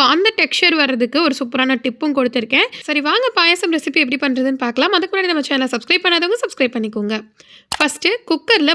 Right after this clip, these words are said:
முக்கால் கப் அளவுக்கு பாசிப்பருப்பு எடுத்திருக்கேன். இதை நல்லா வாஷ் பண்ணிட்டு வந்துடலாம். வாஷ் பண்ண பருப்புல ஒரு செம்பு அளவுக்கு, அதாவது நானூறு எம் எல் அளவுக்கு தண்ணி சேர்த்துக்கிறேன். கொஞ்சமா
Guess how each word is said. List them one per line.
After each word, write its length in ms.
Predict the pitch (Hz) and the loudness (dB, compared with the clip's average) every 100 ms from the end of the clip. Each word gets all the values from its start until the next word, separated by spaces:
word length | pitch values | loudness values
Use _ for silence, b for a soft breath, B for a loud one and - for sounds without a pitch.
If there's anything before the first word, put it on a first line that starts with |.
| 269 | 0
முக்கால் 300 | 277 392 381 | -2 -2 0
கப் 160 | 349 339 | 0 0
அளவுக்கு 300 | 254 240 302 311 | 0 -2 -2 -2
பாசிப்பருப்பு 500 | 254 269 277 247 240 | -2 -2 -2 0 -2
எடுத்திருக்கேன். 380 | 220 220 302 330 | -4 -2 0 0
இதை 80 | 254 | 0
நல்லா 120 | 240 262 240 | 0 0 -2
வாஷ் 200 | 254 - | -2 -2
பண்ணிட்டு 260 | 254 233 220 | -2 -2 -4
வந்துடலாம். 460 | 214 214 220 302 466 B B B - | -4 -4 -2 -2 -4 B B B -2
வாஷ் 220 | 359 453 466 | 0 0 0
பண்ண 160 | 415 302 | 0 2
பருப்புல 400 | 269 269 269 302 330 | 0 0 0 0 0
ஒரு 100 | 262 277 | 0 0
செம்பு 200 | 269 277 | 0 0
அளவுக்கு, 240 | 254 247 233 | 0 0 -2
அதாவது 160 | 285 302 | -2 -2
நானூறு 260 | 262 302 285 | -2 0 0
எம் 60 | 254 | 0
எல் 100 | 277 | -2
அளவுக்கு 260 | 240 240 302 277 | -2 -2 -2 -2
தண்ணி 180 | 247 262 | 0 -2
சேர்த்துக்கிறேன். 460 | 233 214 220 247 415 403 | -2 -4 -2 0 0 0
கொஞ்சமா 400 | 294 294 311 277 | 0 2 2 0